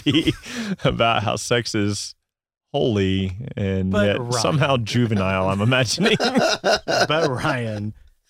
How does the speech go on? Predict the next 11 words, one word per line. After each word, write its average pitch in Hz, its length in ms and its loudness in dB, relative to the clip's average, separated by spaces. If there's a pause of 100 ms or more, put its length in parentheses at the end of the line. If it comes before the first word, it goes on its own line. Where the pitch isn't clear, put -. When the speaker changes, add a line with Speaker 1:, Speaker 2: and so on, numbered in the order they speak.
(140)
Speaker 2:
isn't 208 380 2
sex 123 600 -4 (140)
a 110 100 -6
taboo 117 540 0
topic 101 640 -4
that 104 200 -6
Christians 113 500 0
shouldn't 127 440 2
talk 113 260 0
about? 117 580 -4
Speaker 1:
<laughs> - 40 -20